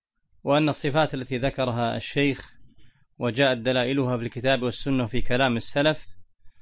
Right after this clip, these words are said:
أنها لم تزل متوارثة مع هؤلاء الخوارج إلى يومنا،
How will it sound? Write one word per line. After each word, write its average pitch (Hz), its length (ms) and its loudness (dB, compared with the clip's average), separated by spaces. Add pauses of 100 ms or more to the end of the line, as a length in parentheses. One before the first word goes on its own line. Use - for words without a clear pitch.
(220)
أنها 147 320 2
لم 156 160 2
تزل 139 360 0
متوارثة 135 1040 0 (720)
مع 127 400 4
هؤلاء 135 220 2
الخوارج 131 580 0
إلى 135 320 2
يومنا، 117 460 0